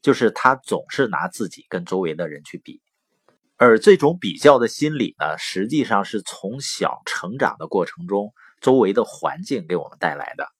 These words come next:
我们小时候不管做错了什么事儿，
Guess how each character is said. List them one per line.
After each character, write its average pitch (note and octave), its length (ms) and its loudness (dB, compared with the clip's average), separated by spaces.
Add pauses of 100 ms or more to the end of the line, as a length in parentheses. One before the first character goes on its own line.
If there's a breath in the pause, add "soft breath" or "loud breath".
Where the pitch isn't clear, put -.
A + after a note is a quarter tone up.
(600)
我 A#2 160 6
们 B2 140 6
小 F2 200 2
时 - 160 -6
候 A2+ 160 8
不 G2+ 140 -2
管 F#2 220 6
做 C3 180 -2
错 C#3 220 2
了 G2+ 100 4
什 F2 140 -8
么 A2 100 -2
事 - 160 2
儿， F2+ 160 2